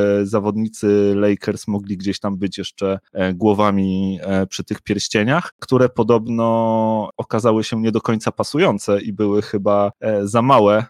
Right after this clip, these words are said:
Fi-, firma jubilerska się właśnie nie do końca chyba postarała, bo, bo gracze widać było, że no, wkładali te pierścienie na palce i, i krzywili się, robili dziwne miny, zdejmowali i wkładali na te najmniejsze pinki tak zwane,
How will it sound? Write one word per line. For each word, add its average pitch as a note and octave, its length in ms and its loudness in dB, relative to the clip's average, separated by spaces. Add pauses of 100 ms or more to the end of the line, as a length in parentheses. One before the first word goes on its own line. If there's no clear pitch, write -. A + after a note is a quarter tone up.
(160)
Fi-, B2 200 -2
firma A#2 360 0
jubilerska A2+ 540 0
się A2+ 140 -6
właśnie A2 300 -4
nie A2+ 140 -2
do G#2+ 120 -4
końca G#2+ 560 -2
chyba G#2+ 260 -4
postarała, A2+ 640 2
bo, G#2 180 0
bo G#2 140 -2
gracze A2 460 0
widać G#2+ 380 0
było, G#2+ 240 0
że A2 160 0
no, G#2+ 360 -2
wkładali A2 480 0
te A2 140 -2
pierścienie A#2 560 -4
na G#2+ 100 -2
palce B2 480 0
i, A#2+ 300 -4
i G#2+ 140 -10
krzywili A2+ 460 -2
się, B2 160 0
robili A2+ 340 0
dziwne A2+ 320 -2
miny, B2+ 260 -2
zdejmowali A#2+ 640 2
i A#2+ 60 -2
wkładali A#2 460 0
na A2+ 100 -2
te A#2 120 -6
najmniejsze A#2 540 -4
pinki A2 420 -6
tak G#2+ 200 -4
zwane, G#2 400 -4